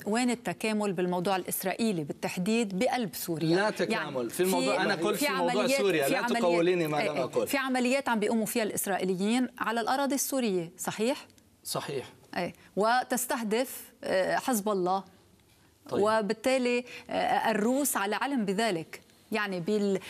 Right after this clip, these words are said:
Speaker 1: بال-، آه،
Speaker 2: الروسي
Speaker 1: الغارة التي جرت بتدمر واللي اعترضوا
Speaker 2: أنت
Speaker 1: عليها
Speaker 2: تتكلمين
Speaker 1: الروس
Speaker 2: وكأن
Speaker 1: هي
Speaker 2: الروسي
Speaker 1: فقط
Speaker 2: هو الذي يحكم سوريا، ليس الروسي الذي يحكم سوريا.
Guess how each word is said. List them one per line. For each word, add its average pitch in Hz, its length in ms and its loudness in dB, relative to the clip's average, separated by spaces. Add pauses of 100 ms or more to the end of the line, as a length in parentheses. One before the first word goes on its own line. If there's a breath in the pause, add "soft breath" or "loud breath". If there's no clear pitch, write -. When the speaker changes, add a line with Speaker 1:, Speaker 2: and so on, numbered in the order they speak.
(140 loud breath)
Speaker 1:
بال-، 220 320 0
آه، 185 340 2
Speaker 2:
الروسي 196 200 2
Speaker 1:
الغارة 262 360 0
التي 233 260 0
جرت 233 340 2
بتدمر 202 460 0
واللي 190 160 2
اعترضوا 220 340 0
Speaker 2:
أنت 196 80 2
Speaker 1:
عليها 214 440 2
Speaker 2:
تتكلمين 165 540 2
Speaker 1:
الروس 151 120 0
Speaker 2:
وكأن 170 380 2
Speaker 1:
هي 254 120 2
Speaker 2:
الروسي 180 280 4
Speaker 1:
فقط 175 100 4
Speaker 2:
هو 190 120 4
الذي 185 340 4
يحكم 202 360 0
سوريا، 190 500 2
ليس 220 300 2
الروسي 208 360 2
الذي 139 260 2
يحكم 127 320 -2
سوريا. 101 340 -4